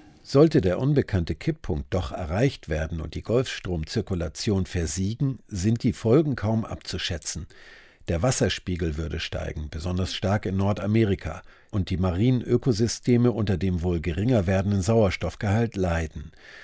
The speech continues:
In Europa werden schwere Stürme erwartet, sogar von einer neuen Eiszeit war schon die Rede.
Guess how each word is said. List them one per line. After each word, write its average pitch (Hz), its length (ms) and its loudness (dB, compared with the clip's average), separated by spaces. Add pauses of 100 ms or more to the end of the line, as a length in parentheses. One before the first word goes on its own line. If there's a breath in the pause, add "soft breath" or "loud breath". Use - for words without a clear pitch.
(140 loud breath)
In 98 160 -2
Europa 98 560 4
werden 87 340 0
schwere 101 460 0
Stürme 117 440 4
erwartet, 78 680 -6 (160 loud breath)
sogar 101 380 0
von 92 200 -2
einer 92 260 -2
neuen 101 340 2
Eiszeit 85 800 -2
war 82 160 -4
schon 82 220 -4
die 82 80 -4
Rede. 80 420 -6